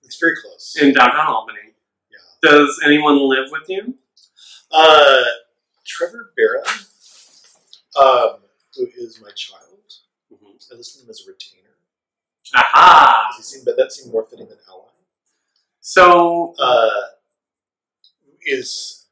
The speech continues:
Speaker 1: lives there sometimes.
Speaker 2: Okay. Is he, you're, is he helping you get dressed?
Speaker 1: Uh,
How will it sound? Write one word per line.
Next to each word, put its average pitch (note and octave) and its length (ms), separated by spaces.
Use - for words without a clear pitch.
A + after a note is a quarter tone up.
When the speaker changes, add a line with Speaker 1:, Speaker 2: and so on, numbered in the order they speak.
Speaker 1:
lives D#3 220
there D3 160
sometimes. - 840
Speaker 2:
Okay. - 120
Is F3 200
he, F3 680
you're, F3+ 380
is - 120
he E3 100
helping D3 340
you D3 160
get D#3 140
dressed? - 420
Speaker 1:
Uh, F3 460